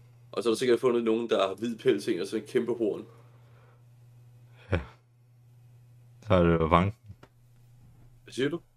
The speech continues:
Speaker 2: Så er det jo banken, og så
Speaker 1: Så er det sådan horn. Det, det sjove er faktisk, at vikinger i gamle dage, de solgte, hedder det, hvad kan jeg sige, narhvalhorn til grækerne, for at sige, at det var sådan noget guddommeligt shit og sådan noget.
Speaker 2: <laughs>
Speaker 1: Ja, det var enhjørningehorn.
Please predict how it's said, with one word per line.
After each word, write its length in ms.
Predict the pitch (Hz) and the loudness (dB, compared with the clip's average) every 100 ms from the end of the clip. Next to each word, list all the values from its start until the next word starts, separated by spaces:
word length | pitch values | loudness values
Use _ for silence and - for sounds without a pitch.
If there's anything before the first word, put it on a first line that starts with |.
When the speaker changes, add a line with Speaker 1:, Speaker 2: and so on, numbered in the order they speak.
| _ _ _ | _ _ _
Speaker 2:
Så 60 | - | -2
er 40 | 92 | 2
det 120 | 90 | 4
jo 60 | |
banken, 460 | 82 90 101 - 98 | 4 2 0 -6 -4
og 120 | 92 | -4
så 500 | - 98 98 95 95 92 _ _ _ _ _ _ _ | -4 -4 -2 -2 -4 -6 _ _ _ _ _ _ _
Speaker 1:
Så 180 | - 117 | 0 4
er 60 | 113 | 4
det 180 | 113 | 2
sådan 200 | 110 107 | 0 -2
horn. 220 | 110 101 - _ _ _ _ - | -2 -4 -8 _ _ _ _ 0
Det, 220 | 135 135 | 2 2
det 100 | 131 | 0
sjove 220 | 151 170 | 4 4
er 40 | 165 | 4
faktisk, 220 | 127 120 | 2 0
at 80 | 123 | -2
vikinger 400 | 190 214 190 135 | -2 0 0 0
i 40 | |
gamle 340 | 107 101 131 139 | 0 -2 -2 0
dage, 240 | 113 127 | 2 2
de 80 | 139 | -2
solgte, 400 | - 120 92 110 | 0 0 2 2
hedder 580 | 101 98 95 104 87 87 | 6 6 4 2 2 0
det, 280 | 90 82 76 | -2 -2 -2
hvad 100 | - | -2
kan 80 | |
jeg 80 | 92 | -4
sige, 200 | - 87 | -4 -4
narhvalhorn 800 | 98 139 143 135 98 104 90 85 - - _ _ _ _ _ _ | -2 -2 -2 -2 -2 -2 -4 -6 -12 -20 _ _ _ _ _ _
til 180 | - 117 | -10 -2
grækerne, 460 | 127 120 110 101 98 | 2 4 2 -2 -2
for 120 | 117 101 | 2 2
at 80 | 98 | 2
sige, 200 | 113 113 | -4 -2
at 60 | |
det 80 | 113 | -2
var 60 | 95 | -2
sådan 100 | 98 | -2
noget 120 | 98 | -4
guddommeligt 400 | 107 104 92 90 | -4 -2 -2 -2
shit 160 | - 110 | -4 -4
og 100 | 101 | -2
sådan 160 | 101 85 | -4 -8
noget. 140 | 95 - | -10 -16
Speaker 2:
<laughs> 60 | - - _ - - - - _ _ _ _ _ _ - - - - - | -20 -20 _ -16 -10 -10 -12 _ _ _ _ _ _ -20 -14 -10 -6 -2
Speaker 1:
Ja, 40 | |
det 100 | 98 | -2
var 60 | 87 | 0
enhjørningehorn. 680 | 107 123 107 95 101 98 | -2 0 -2 -2 -4 -6